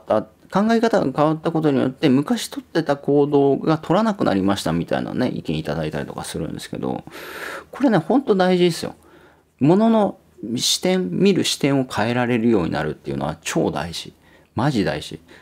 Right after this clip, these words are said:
で、あと解釈と展開、あと深掘り、えーと、考察、こういうことがすごくできるようになってくると、もう全然違う、うん、学びにも、自分のメリットにも変えられるし、自分の未来を変えるっていうところにもつなげられるし、全部変えられるんですよ。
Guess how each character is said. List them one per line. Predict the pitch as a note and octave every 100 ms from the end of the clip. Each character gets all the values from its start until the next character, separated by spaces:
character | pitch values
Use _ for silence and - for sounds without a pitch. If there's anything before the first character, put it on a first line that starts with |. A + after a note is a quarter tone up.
| _
で、 | F3+
あ | F#3+
と | F#3+
解 | - A3 G3
釈 | - G#2 -
と | A#2+
展 | - - A#2+ A2
開、 | A#2 B2 D3 - - - -
あ | G2
と | F#2
深 | - B2+
掘 | A2+
り、 | A#2 D3+ - - - - _
え | - E2 D2 C#2 -
ー | -
と、 | F2
考 | - A2+
察、 | - G2 A#2+ B2
こ | - F#3+
う |
い | G3
う |
こ | G3
と | F#3
が | B2+ A2+
す | -
ご | C#3+
く | G#2+
で | F2+
き | G#2+
る | C#3
よ |
う | F#2
に |
な | G#2+
っ | B2
て | -
く | A2
る | G#2
と、 | - C3
も | F#2
う | F2
全 | A#2+ D3+ E3+
然 | F3 F3
違 | E3 D#3
う、 | D#3 D3+ E3 - - - - _ -
う | A#2
ん、 | C3+ C3
学 | F#3+ G#3+ G#3+
び |
に | A3 G#3
も、 | B2 - - C#3+ D3+
自 | E3 G3+
分 | A#3+ A#3
の |
メ | G3+ B3
リ | A#3
ッ | -
ト | A#2
に | E2+
も | D#2+
変 | - F#2
え |
ら | F2+
れ | F#2+ E2
る |
し、 | F2 C3+
自 | A2+ D3+
分 | G3+
の | F#3+
未 | G3 G#3+
来 | D3+ F#2
を | F#2+ -
変 | G#2+ A#2
え |
る | B2+
っ |
て | - - D3+
い |
う | D3+
と | E3+
こ | E3+
ろ |
に | G2+
も |
つ | E2+ F#2
な | E2+
げ | F2
ら | E2+
れ | D#2+
る | D#2
し、 | - G2+
全 | B2+ A3 G3+
部 | -
変 | - G#2
え |
ら | G#2+ G2
れ |
る | F2+
ん | F2
で | -
す |
よ。 | -